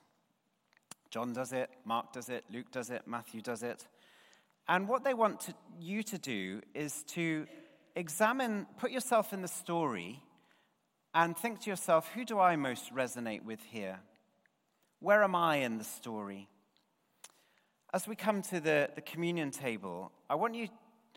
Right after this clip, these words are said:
I want you to try and put yourself at the scene. Who do you resonate with in these two chapters? Do you resonate with Peter?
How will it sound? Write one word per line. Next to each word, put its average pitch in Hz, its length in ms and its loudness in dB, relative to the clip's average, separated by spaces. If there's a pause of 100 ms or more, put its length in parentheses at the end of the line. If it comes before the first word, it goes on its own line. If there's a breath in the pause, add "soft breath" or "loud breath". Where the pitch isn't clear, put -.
(140 soft breath)
I - 60 -2
want 214 220 0
you 226 80 -4
to 208 120 -8
try 214 200 -4
and 214 120 -6
put - 140 -6
yourself - 800 0
at 147 160 -2
the 147 40 -10
scene. 101 540 -8 (680 soft breath)
Who 240 100 -4
do 269 80 -6
you 240 180 -2
resonate 165 600 4
with 123 240 -4
in 131 120 -4
these 131 280 -6
two 175 200 -4
chapters? 113 600 -2 (640 soft breath)
Do - 80 -6
you 170 80 0
resonate 180 440 2
with 160 200 -8
Peter? 220 500 -8